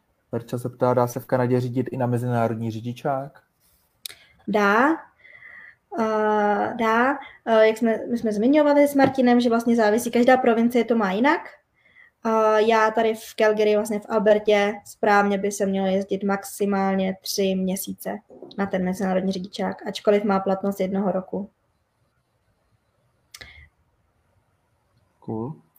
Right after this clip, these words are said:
Speaker 1: A pak tady máme ještě takový překlady, no. Překlady právě toho řidičáku do angličtiny. Ty jsi
Speaker 2: Mhm,
Speaker 1: zmiňovala,
Speaker 2: mhm.
Speaker 1: ale pojďme rozebrat, jaký stačí.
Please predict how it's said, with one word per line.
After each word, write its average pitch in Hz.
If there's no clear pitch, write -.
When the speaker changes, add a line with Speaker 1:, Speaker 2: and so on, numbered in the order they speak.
Speaker 1:
A 117
pak 123
tady 160
máme 156
ještě 160
takový 165
překlady, 160
no. 104
Překlady 135
právě 135
toho 143
řidičáku 131
do 117
angličtiny. 117
Ty 240
jsi 208
Speaker 2:
Mhm, 214
Speaker 1:
zmiňovala, 127
Speaker 2:
mhm. 101
Speaker 1:
ale 113
pojďme 135
rozebrat, 135
jaký 139
stačí. 113